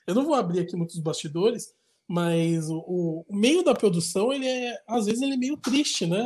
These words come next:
Às vezes ele é meio cruel com, com os profissionais. E eu, eu ficava assim, com aquele sentimento de injustiça. Poxa, ela sabe fazer tudo, de ponta a ponta, e ela não tem um programa dela, ela não tem o que ela sempre sonhou, que era uma empresa. Então eu vivia falando, "Bárbara,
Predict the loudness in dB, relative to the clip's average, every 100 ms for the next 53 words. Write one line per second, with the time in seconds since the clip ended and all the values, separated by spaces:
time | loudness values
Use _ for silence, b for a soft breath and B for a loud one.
0 | -4 -4 -4 -2 -2 0 -2 -2 -2 0
1 | 0 -2 -4 -4 -6 -4 -2 -2 -2 -4
2 | -6 -14 b b b 2 6 6 2 -10
3 | 0 4 4 2 -4 2 4 4 2 0
4 | 0 0 -2 2 2 2 0 0 0 -2
5 | -2 -2 0 0 -2 -2 -2 -2 0 0
6 | 2 0 0 0 0 0 0 0 0 -4
7 | 0 2 2 -6 -12 _ _ -2 -2 2
8 | 0 2 0 0 0 0 0 -4 b b
9 | b 2 4 6 4 2 -2 2 2 2
10 | 0 0 0 -2 -2 -6 -8 -8 -4 -2
11 | -2 -6 _ b b b b _ -2 4
12 | 6 6 4 4 2 2 2 0 0 -2
13 | -2 -4 -2 -4 -8 -4 -4 -4 -4 -2
14 | -4 -4 0 -2 -2 -16